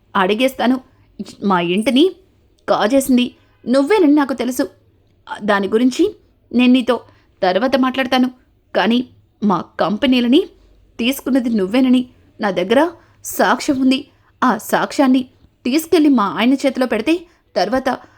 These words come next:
మా ఆయన, అలాగే మావయ్య గారు, ఇక నీ అల్లుడు కమల్ ముగ్గురు కలిసి నీ తాట తీస్తారు. ఒక విధంగా చెప్పాలంటే నీ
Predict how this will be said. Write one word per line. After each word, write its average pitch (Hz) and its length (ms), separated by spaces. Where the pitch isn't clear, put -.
మా 180 160
ఆయన, 202 320
అలాగే 302 360
మావయ్య 226 420
గారు, 254 280
ఇక 240 180
నీ 220 340
అల్లుడు 233 340
కమల్ 233 280
ముగ్గురు 220 400
కలిసి 233 440
నీ 202 200
తాట 220 300
తీస్తారు. 247 400
ఒక 208 140
విధంగా 240 360
చెప్పాలంటే 254 440
నీ 508 80